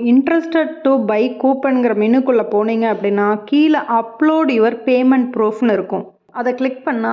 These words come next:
உங்களுக்கு ஃபார்ம் ஓப்பன் ஆகும். இதுல ப்ரொஃபைல் ஐ டியும் நேமும் டிஃபால்ட்டா இருக்கும். இங்க கவனமா கரெக்டா பாருங்க. பை மோட் ஆப்ல என்ன இமெயில் ஐ டி கொடுத்து நீங்க ஆப்பை ரெஜிஸ்டர் பண்ணிருக்கீங்களோ, அந்த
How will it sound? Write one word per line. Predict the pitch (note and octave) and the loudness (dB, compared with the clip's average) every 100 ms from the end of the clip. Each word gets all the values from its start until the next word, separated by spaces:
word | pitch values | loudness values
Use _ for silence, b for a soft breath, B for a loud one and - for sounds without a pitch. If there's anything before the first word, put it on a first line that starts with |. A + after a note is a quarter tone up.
| A#3 | 0
உங்களுக்கு | A3+ A3+ G#3+ B3 | 0 0 0 -4
ஃபார்ம் | B3 G#3+ A3+ | 0 -2 0
ஓப்பன் | A3+ G3+ G#3 | 0 0 -2
ஆகும். | G3+ G3 D#4+ F4 B B B | -2 0 -2 -2 B B B
இதுல | C4 C#4 C4+ | -2 -2 0
ப்ரொஃபைல் | B3 A#3 D4+ D#4+ C#4+ | -2 -2 0 0 2
ஐ | A#3+ | 0
டியும் | A3+ B3 D#4+ | 0 2 4
நேமும் | A#3+ A#3 C4 B3 | 4 2 2 2
டிஃபால்ட்டா | A3+ A3 A3+ G#3+ B3+ | -2 -2 -4 -4 -2
இருக்கும். | A3 F#3 B3 F#4 - _ - | -2 -2 -2 -2 -4 _ -16
இங்க | A#3+ C4+ D4+ B3 | -6 -2 -2 -2
கவனமா | A3 A3+ C4+ C#4 D4 | -2 0 2 2 2
கரெக்டா | C#4+ A3+ A3+ A3+ C4+ C#4 | 0 -2 -2 -2 -4 -2
பாருங்க. | A#3 A3 A3 A#3+ D#4 G3 | -2 0 0 0 0 -2
பை | G#3 A#3+ C4 F4 | -2 0 2 4
மோட் | F4+ F4 E4 - A#3 | 4 2 0 -4 -2
ஆப்ல | A3+ B3+ C#4 C#4 | -2 -2 -2 0
என்ன | A#3 A3 C4 C#4+ | 2 2 4 4
இமெயில் | A#3 B3+ B3+ B3 | 2 2 2 2
ஐ | A3+ | 2
டி | A3 | 0
கொடுத்து | A3 A3 A3+ - C4+ | 0 -2 -2 -2 0
நீங்க | B3+ G#3+ G#3+ G#3 G#3 | 2 2 2 2 0
ஆப்பை | A3 B3 B3+ | -2 -2 0
ரெஜிஸ்டர் | A3+ A3 A3 A#3 C4 A3+ | 0 0 0 -2 -2 -2
பண்ணிருக்கீங்களோ, | G#3 G3 G3+ G#3+ B3+ | -2 -2 0 0 2
அந்த | G#3 A3+ C4+ | 0 2 2